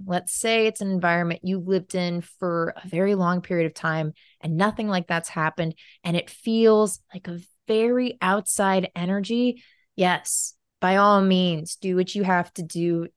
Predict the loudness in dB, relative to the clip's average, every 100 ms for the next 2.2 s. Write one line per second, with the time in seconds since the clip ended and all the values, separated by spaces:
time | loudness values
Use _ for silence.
0 | -4 0 0 -2 -4 -4 0 2 2 2
1 | 2 0 -2 -6 -6 -10 -8 -6 -4 -6
2 | -10